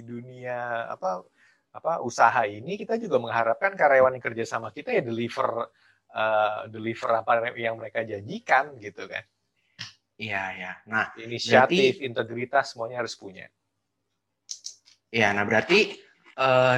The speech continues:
Speaker 2: dunia kerja itu pastinya ada tanggung jawab lebih dan pressure lebih juga ya pastinya. Gak
Speaker 1: Oh,
Speaker 2: segampang
Speaker 1: udah.
Speaker 2: itu juga ya?
Speaker 1: Oh, udah pasti.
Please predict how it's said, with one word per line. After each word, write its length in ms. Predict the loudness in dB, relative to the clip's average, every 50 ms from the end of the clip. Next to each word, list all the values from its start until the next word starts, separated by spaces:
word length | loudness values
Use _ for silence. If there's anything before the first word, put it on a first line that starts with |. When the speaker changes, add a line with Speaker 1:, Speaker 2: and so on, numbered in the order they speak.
| 2 2
Speaker 2:
dunia 240 | 2 2 4 2 2
kerja 320 | 2 0 -2 0 0 0
itu 420 | 0 0 0 2 2 2 2 -2 -4 _
pastinya 480 | 0 0 0 0 -2 0 4 4 6
ada 160 | 6 6 6
tanggung 240 | 4 4 2 2 0
jawab 240 | 2 0 0 0 0 -4 -2
lebih 180 | 0 0 0 0
dan 80 | 0 -2 -4 -2
pressure 400 | 2 2 2 2 2 0 0 0
lebih 240 | -2 -2 -4 -4
juga 240 | -4 -2 0 2 2
ya 160 | 4 4 2
pastinya. 480 | 2 0 -2 -6 -8 -10 -12 -12 -12 -14 -14 _ _ _ _ _ _ -4
Gak 100 | -2 -2
Speaker 1:
Oh, 60 | 2
Speaker 2:
segampang 480 | 8 8 10 10 10 8 6 4 4 4
Speaker 1:
udah. 40 | 2
Speaker 2:
itu 200 | 0 -4 -6 -2
juga 120 | 2 2 2
ya? 160 | 2 2 0 -6 -12 _ _ _ _ _ -6
Speaker 1:
Oh, 180 | -2 -2 -2 -2
udah 160 | -2 -4 -4 -4
pasti. 580 | -4 -6 -6 -6 -8 -6 -6 -6 -6 -6 -10